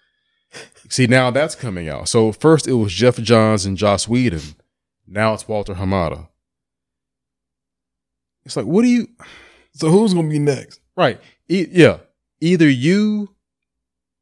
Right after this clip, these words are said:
Speaker 1: present some evidence, present some proof to these allegations.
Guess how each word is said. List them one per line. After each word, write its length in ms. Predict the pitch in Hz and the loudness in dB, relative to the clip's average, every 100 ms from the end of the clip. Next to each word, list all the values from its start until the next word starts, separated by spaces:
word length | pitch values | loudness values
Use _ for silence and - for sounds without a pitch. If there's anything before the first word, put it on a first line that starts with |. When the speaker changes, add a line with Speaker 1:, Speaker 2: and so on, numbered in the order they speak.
| _ _ - | _ _ -2
Speaker 1:
present 440 | 135 107 123 143 _ _ _ - | 0 2 0 -2 _ _ _ -6
some 220 | - 190 | -4 0
evidence, 440 | 143 107 98 120 - | 4 4 2 -4 -8
present 400 | - 104 104 85 | -6 -2 -2 -4
some 160 | 147 | -6
proof 380 | 156 - 117 104 | -4 0 2 2
to 100 | - | -2
these 180 | 104 95 | -4 -2
allegations. 840 | 107 117 104 107 101 85 78 78 | -2 -2 0 0 -2 -6 -10 -14